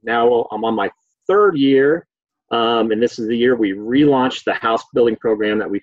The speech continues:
had since the sixties. Um, we're on house twenty-seven of the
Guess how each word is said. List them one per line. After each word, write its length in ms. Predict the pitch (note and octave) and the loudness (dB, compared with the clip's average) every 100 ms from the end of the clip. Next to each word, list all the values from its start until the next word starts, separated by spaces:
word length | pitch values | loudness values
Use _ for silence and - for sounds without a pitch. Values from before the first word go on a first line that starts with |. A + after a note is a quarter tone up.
| - | -8
had 340 | A2 G#2+ G#2+ G#2+ _ _ _ _ | -8 -6 -8 -14 _ _ _ _
since 420 | _ A#2 G#2 - _ | _ -2 -2 -2 _
the 80 | - | -8
sixties. 1120 | - - _ - D3 - - C3+ C3+ B2+ - _ A2+ | -8 -20 _ -4 -4 -4 -4 -2 -2 -4 -12 _ -4
Um, 340 | G#2+ G#2+ G2+ | -2 0 -2
we're 220 | G#2 A#2 | 0 0
on 100 | G#2 | -2
house 360 | F#2 - G#2 - | -6 -4 -4 -6
twenty-seven 920 | - B2+ A#2 G#2 - A#2 A2+ A#2+ B2+ C#3 _ _ _ _ | -10 -4 -4 -4 -6 -2 0 0 -2 -8 _ _ _ _
of 260 | G#2+ G#2 F#2+ | -2 -2 -2
the 120 | F#2 | -4